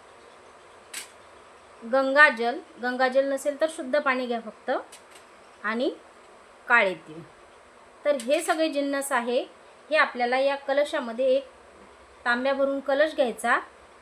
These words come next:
आणि त्या कलशामध्ये हे सर्व जिन्नस आपल्याला टाकून मिक्स करून घ्यायचे असतात.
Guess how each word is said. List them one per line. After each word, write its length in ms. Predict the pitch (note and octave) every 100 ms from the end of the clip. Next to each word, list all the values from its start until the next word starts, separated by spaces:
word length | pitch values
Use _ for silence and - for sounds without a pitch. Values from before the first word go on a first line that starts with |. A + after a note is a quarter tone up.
| G#3
आणि 180 | A#3+ B3+
त्या 120 | C#4
कलशामध्ये 600 | C4+ C4+ C4+ C#4+ B3+ C4+
हे 100 | C4+
सर्व 280 | C4+ B3+ C4
जिन्नस 380 | A#3 B3 B3+
आपल्याला 320 | C4 A#3 A#3 A#3+
टाकून 340 | A#3 - D#4
मिक्स 300 | E4+ E4+ -
करून 280 | B3+ A3+ A3
घ्यायचे 280 | G3 F#3+ G3+
असतात. 280 | - E3+